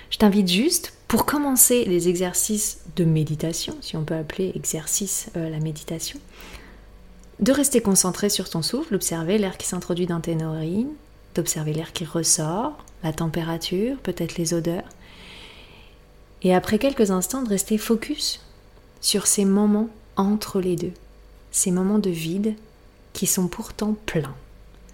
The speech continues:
Donc voilà, ça c'est, voilà, je, c'est, c'était mon intention de la journée. <laughs> Juste t'inviter à observer ces instants-là et, euh, et de voir si ça fait, euh, quelque chose de différent. Le deuxième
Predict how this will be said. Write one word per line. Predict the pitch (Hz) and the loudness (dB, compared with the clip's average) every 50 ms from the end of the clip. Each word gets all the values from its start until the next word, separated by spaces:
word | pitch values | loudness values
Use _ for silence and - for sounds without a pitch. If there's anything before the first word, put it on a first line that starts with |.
| - - - - - - - - - - - - - | -20 -20 -20 -20 -20 -20 -20 -20 -20 -20 -20 -16 -10
Donc | - - 220 - | -10 -8 -4 -2
voilà, | 196 190 170 156 - - - - - - - - - - - - - - - - | 0 0 0 -2 -4 -10 -16 -20 -20 -20 -20 -20 -20 -20 -20 -20 -20 -20 -20 -18
ça | - - - 190 | -12 -4 -4 -2
c'est, | 185 - - 165 160 160 - | -2 -2 -2 -2 -4 -4 -6
voilà, | - 170 196 - - - | -8 -8 -10 -12 -16 -12
je, | - - - - | -8 -6 -6 -6
c'est, | - - - | -6 -10 -10
c'était | - - - - 208 | -10 -4 4 6 8
mon | 214 214 | 8 8
intention | 170 160 156 170 165 151 - - 202 | 6 2 0 -2 -4 -2 -2 -2 -2
de | 202 175 | -2 -2
la | 165 | -2
journée. | 156 156 156 156 - 165 - - - - - - - - | -4 -4 -4 -2 -4 -4 -4 -4 -6 -8 -12 -14 -16 -14
<laughs> | - - - - - - - - | -12 -10 -8 -8 -8 -8 -6 -2
Juste | - 220 247 - - - - - | 0 2 2 2 0 -2 -4 0
t'inviter | - 196 185 190 196 - 240 233 | 2 2 2 2 2 2 4 4
à | 202 180 | 4 4
observer | 175 175 - - 175 170 185 196 | 2 2 0 0 0 0 -2 -2
ces | - - 170 156 175 | -2 -2 -2 0 0
instants-là | 165 156 - - 156 147 - - - - - - - - - - - - - - - - - - - - - - | -2 -2 -2 -2 -4 -4 -4 -8 -16 -20 -20 -20 -20 -20 -20 -18 -16 -16 -16 -16 -16 -8 -8 -8 -8 -8 -8 -6
et, | 156 147 139 135 | -4 -4 -4 -6
euh, | - 202 208 - - | -6 -8 -8 -4 -2
et | 175 | -2
de | 151 170 160 | 0 0 0
voir | 151 165 - - - | 0 -2 -4 -2 -2
si | - - | -2 0
ça | - - 190 | 0 -2 -2
fait, | 160 - - 180 175 170 160 | -4 -4 -2 0 0 0 -2
euh, | - - - - - - | -4 -6 -10 -10 -10 -6
quelque | - 175 160 - 160 | -6 -4 -2 2 4
chose | - - 185 180 - | 4 4 4 0 -4
de | - 165 | -4 -6
différent. | 151 151 175 180 - - 170 165 - - - - - - - - - - - - - - - - - - - - - - - - - - - - - - - - - - - - - - - - - - - - - | -4 -2 -2 -2 -2 -2 -6 -8 -8 -12 -18 -20 -20 -20 -20 -20 -20 -20 -20 -20 -20 -20 -20 -20 -20 -20 -20 -20 -20 -20 -20 -20 -20 -20 -20 -20 -20 -20 -20 -20 -20 -20 -20 -20 -20 -20 -20 -20 -20 -20 -10 -2 2
Le | 196 202 202 | 6 6 6
deuxième | 180 165 156 240 247 233 196 208 214 208 196 196 196 | 6 6 6 6 6 6 8 8 8 8 8 6 4